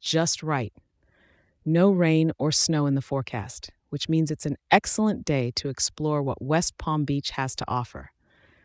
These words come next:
Maybe take a stroll down to the waterfront, enjoy the gentle breeze, or visit one of the local art galleries. Thank you for tuning in, and remember, I'll be here for you tomorrow with another update.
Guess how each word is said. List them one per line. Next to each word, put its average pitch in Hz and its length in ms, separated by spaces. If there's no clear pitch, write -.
Maybe 151 220
take 175 200
a 156 60
stroll 165 320
down 156 220
to 151 80
the 147 80
waterfront, 156 580
enjoy 156 300
the 151 60
gentle 160 380
breeze, 156 540
or 160 120
visit 175 360
one 151 140
of 143 80
the 151 80
local 147 320
art 147 240
galleries. - 640
Thank 220 220
you 214 40
for 180 140
tuning 160 320
in, 143 340
and 143 140
remember, 143 520
I'll 156 120
be 170 160
here 185 180
for 180 160
you 165 140
tomorrow 135 500
with 143 240
another 147 320
update. 123 480